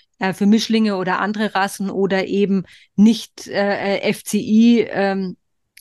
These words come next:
Retriever, wenn du keine Papiere sozusagen hast, die da, äh, zum, zum Zulassen notwendig sind, gibt's mittlerweile auch, äh, Working Tests für andere.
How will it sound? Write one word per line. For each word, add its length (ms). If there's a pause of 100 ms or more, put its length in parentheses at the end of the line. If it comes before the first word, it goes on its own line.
(160)
Retriever, 760 (640)
wenn 160
du 80
keine 240
Papiere 480
sozusagen 680
hast, 300 (360)
die 60
da, 240
äh, 220 (460)
zum, 500 (1200)
zum 200
Zulassen 640
notwendig 680
sind, 260 (280)
gibt's 320
mittlerweile 680
auch, 320
äh, 220
Working 300
Tests 280
für 140
andere. 460